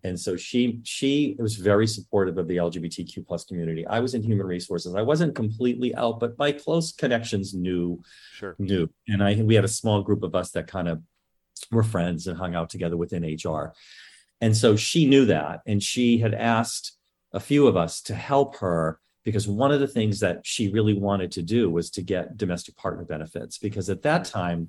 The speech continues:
Speaker 1: you know, marriage wasn't legal.
Speaker 2: Right.
Speaker 1: And a lot of companies at that time were, were, were offering domestic partner benefits for same-sex couples.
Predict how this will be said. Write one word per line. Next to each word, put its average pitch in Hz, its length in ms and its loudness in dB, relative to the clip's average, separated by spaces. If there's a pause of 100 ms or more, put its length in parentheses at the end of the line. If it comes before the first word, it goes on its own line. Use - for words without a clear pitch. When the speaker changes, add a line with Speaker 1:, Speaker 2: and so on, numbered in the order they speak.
(160)
Speaker 1:
you 113 100 -4
know, 87 60 -2
marriage 98 380 0
wasn't 95 260 -8
legal. 87 380 -4 (260)
Speaker 2:
Right. 92 260 -12 (100)
Speaker 1:
And 98 120 -6 (260)
a 107 80 2
lot 110 220 6
of 139 80 2
companies 123 460 0
at 87 80 -6
that 92 180 2
time 90 360 -2
were, 90 180 -2 (360)
were, 101 360 0
were 98 260 -2 (580)
offering 104 520 -4 (100)
domestic 87 320 -4
partner 214 220 -2
benefits - 340 -6
for - 80 -12
same-sex 87 500 -10
couples. 85 400 -10